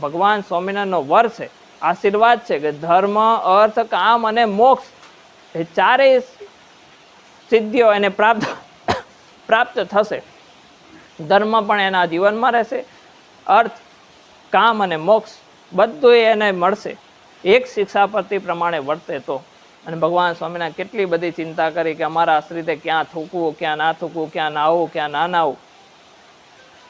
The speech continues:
કેવી રીતે રહેવું, આ બધી ચિંતાઓ કરી. આ બધી વાતો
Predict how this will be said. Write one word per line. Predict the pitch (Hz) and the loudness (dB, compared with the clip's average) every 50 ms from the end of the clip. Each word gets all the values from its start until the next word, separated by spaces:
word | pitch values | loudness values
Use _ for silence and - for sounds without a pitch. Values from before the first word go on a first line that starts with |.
| - - | -4 0
કેવી | - 208 233 254 254 240 | 4 4 6 6 4 4
રીતે | 233 226 226 240 240 240 | 2 2 2 2 2 4
રહેવું, | 233 226 220 208 196 190 | 4 4 4 4 2 2
આ | |
બધી | 202 196 208 254 269 254 302 330 294 262 254 233 | 2 2 2 2 2 -2 -6 -6 -4 -4 -4 -4
ચિંતાઓ | - 240 233 233 226 240 226 226 226 | -4 -4 -4 -2 2 2 4 4 4
કરી. | 214 220 185 170 139 165 - - _ _ _ _ _ _ _ _ _ _ _ _ _ _ _ _ _ _ _ _ _ _ _ _ _ _ _ _ - - _ _ - | 2 0 -2 -2 -4 -8 -14 -20 _ _ _ _ _ _ _ _ _ _ _ _ _ _ _ _ _ _ _ _ _ _ _ _ _ _ _ _ -20 -20 _ _ -4
આ | 156 165 | -2 0
બધી | 165 170 185 185 208 202 196 185 | 0 2 4 4 6 6 6 4
વાતો | 165 165 160 170 170 - 208 196 208 | 2 2 2 2 0 -2 -6 -6 -8